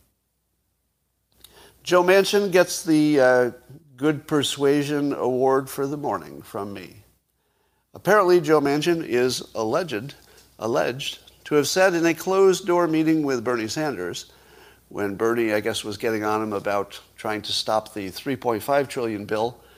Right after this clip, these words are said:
uh, and Manchin wanted, you know, maybe one trillion. And, uh, it sounds like Bernie was getting on him about the fact that if they don't compromise, they're gonna get zero. So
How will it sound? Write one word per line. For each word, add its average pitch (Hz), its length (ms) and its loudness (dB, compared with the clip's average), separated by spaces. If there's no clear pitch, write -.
uh, 92 380 -6
and 98 140 -12
Manchin 110 400 -4
wanted, 98 360 -6
you 110 100 -16
know, 98 80 -10
maybe 98 280 -10
one 117 240 -2
trillion. 95 420 -10
And, 147 600 2
uh, 269 100 -20
it 123 220 2
sounds 165 300 4
like 156 180 4
Bernie 151 260 4
was 139 180 2
getting 131 280 0
on 131 180 2
him 131 300 -2
about 113 300 0
the 117 120 -8
fact 117 340 0
that 110 360 -4
if 113 160 -8
they 113 140 -4
don't 120 280 -2
compromise, 151 840 -4
they're 110 120 -6
gonna 113 220 -4
get 123 220 -2
zero. - 440 -6
So 104 460 -6